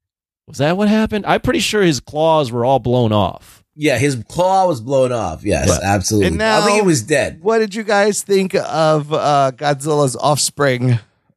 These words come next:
Speaker 3: uh, his role? I mean, yeah.
Speaker 2: They should have left him out of the movie, a hundred percent.
Speaker 3: Because it's random that this old
Speaker 1: See,
Speaker 3: man and this
Speaker 1: I,
Speaker 3: kid
Speaker 1: I
Speaker 3: find
Speaker 1: disagree.
Speaker 3: him.
Speaker 1: When I was a,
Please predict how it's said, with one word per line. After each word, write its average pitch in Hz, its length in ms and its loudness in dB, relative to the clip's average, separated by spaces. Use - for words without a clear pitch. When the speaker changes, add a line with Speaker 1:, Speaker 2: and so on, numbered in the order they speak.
Speaker 3:
uh, 113 200 2
his 101 140 -2
role? 110 520 0
I 135 40 -6
mean, 143 140 2
yeah. 107 360 2
Speaker 2:
They 147 100 -4
should 196 180 0
have 170 100 2
left 160 280 0
him 143 120 -2
out 117 160 0
of 104 60 -4
the 95 60 -4
movie, 82 460 -4
a 76 60 -6
hundred 92 280 2
percent. 175 240 2
Speaker 3:
Because 69 80 -2
it's 160 240 -4
random 170 720 -2
that 139 220 -4
this 143 260 0
old 147 160 2
Speaker 1:
See, 156 100 4
Speaker 3:
man 143 300 0
and 127 100 -4
this 120 100 -2
Speaker 1:
I, - 20 -6
Speaker 3:
kid 147 160 0
Speaker 1:
I 131 100 4
Speaker 3:
find 147 60 -6
Speaker 1:
disagree. 123 520 0
Speaker 3:
him. 107 80 -4
Speaker 1:
When 131 120 -2
I 139 140 2
was 135 180 -2
a, 120 60 -6